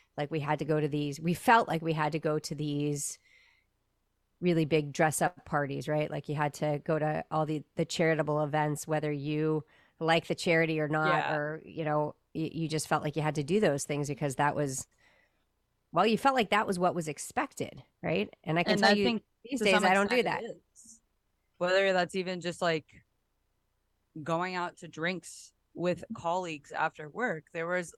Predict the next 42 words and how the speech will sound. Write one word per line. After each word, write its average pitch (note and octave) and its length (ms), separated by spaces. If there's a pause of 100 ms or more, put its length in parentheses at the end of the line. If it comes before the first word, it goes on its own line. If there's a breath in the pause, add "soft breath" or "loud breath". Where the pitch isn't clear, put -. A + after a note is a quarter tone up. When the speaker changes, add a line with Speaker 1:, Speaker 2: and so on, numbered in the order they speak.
(640)
Speaker 2:
one A#3 400
particular F3+ 520
time D#3+ 240
this D#3+ 140
summer D#3 300
where D#3 160
it - 20
was D#3+ 140
a D#3+ 40
group F3+ 220
of F3+ 80
people E3 280
that D#3 140
I D3+ 60
wasn't E3+ 280
necessarily D#3+ 560
friends E3 340
with, D3+ 240 (440 soft breath)
but E3+ 100
I E3+ 120
was E3 160
like, D#3+ 400 (1040)
"Oh, F#3 200
well," E3+ 480
and E3+ 140
I, D#3+ 200
I E3+ 100
didn't F#3+ 200
really F3 180
wanna D3 160
go, F3 320
but F3 120
I E3 120
went F3+ 420 (160)
simply G3 400
because F3+ 260
I F3 100
was E3+ 100
like, F3 140
"Oh, G3+ 140
well, F3 480
like, F3 340